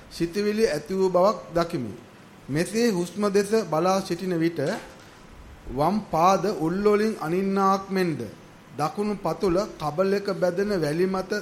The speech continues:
තබා සිටිනවා මෙන්ද, නළලේ සිට හිස පිටුපසට විදුලියක් දුවනවා මෙන්ද වේදනා දැනෙන්නට වුණා.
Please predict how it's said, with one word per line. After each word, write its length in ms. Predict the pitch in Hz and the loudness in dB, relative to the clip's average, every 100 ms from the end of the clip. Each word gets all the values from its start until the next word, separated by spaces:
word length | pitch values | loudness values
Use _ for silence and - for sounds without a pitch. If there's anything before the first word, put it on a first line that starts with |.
| - | -4
තබා 380 | 160 160 185 196 | -2 2 2 2
සිටිනවා 600 | 190 180 180 185 185 180 | -2 -6 -2 0 2 2
මෙන්ද, 300 | 180 180 135 107 - - - - | 0 -2 -4 -8 -12 -18 -18 -12
නළලේ 580 | 113 135 165 190 202 202 | -6 -2 2 2 4 2
සිට 200 | 196 202 220 | 0 -4 -4
හිස 240 | 156 160 208 | -4 -4 -6
පිටුපසට 600 | - 151 196 190 185 190 | -4 -6 -4 -4 -4 -4
විදුලියක් 520 | 175 151 185 190 196 - 165 | -4 0 2 2 0 -4 -2
දුවනවා 540 | 170 185 185 185 185 | 0 2 2 2 0
මෙන්ද 280 | 180 180 196 | 0 -2 0
වේදනා 600 | 196 175 180 185 190 208 - - - - | 2 2 2 0 0 -2 -4 -16 -20 -6
දැනෙන්නට 440 | 151 175 180 180 | 0 2 4 4
වුණා. 320 | 214 196 151 | 4 4 2